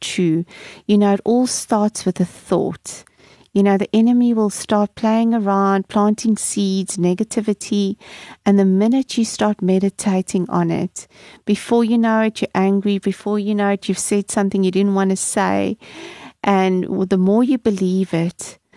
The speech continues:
you know, I even often experience when you believe a lie, you know, you might think someone doesn't like you, or you just got that seed, "Oh, that person doesn't like me, they don't think much of me." You know that the enemy will confirm that lie.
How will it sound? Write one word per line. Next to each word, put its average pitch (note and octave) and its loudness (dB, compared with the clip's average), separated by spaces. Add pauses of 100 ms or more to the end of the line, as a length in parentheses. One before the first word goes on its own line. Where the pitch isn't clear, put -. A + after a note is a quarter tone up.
(340)
you A#3+ 4
know, B3+ 2
I A#3+ 0
even D4+ 2 (360)
often A3+ 0
experience G3+ -2
when G3 2
you A3 0
believe G3+ 0
a G3 -2
lie, E3 -2 (920)
you F#3+ 2
know, F#3 2
you F3 0
might F3+ 0
think F#3+ 2
someone F3+ 2
doesn't E3+ 0
like E3+ -2
you, F#3 -2 (480)
or F#3 4
you F3+ 0
just - -4
got F#3+ -2
that F#3 0
seed, - -2
"Oh, F3 -2
that F3+ -2
person F3+ 0
doesn't E3 0
like D#3+ -2
me, E3+ 2
they D#3 0
don't E3+ 0
think E3+ 0
much D3+ -2
of - -10
me." E3+ -2 (460)
You A3+ 4
know D4 4
that D4 -2
the - -6
enemy G#3 4
will F#3 0
confirm F#3 0
that F3 -2
lie. D#3 -2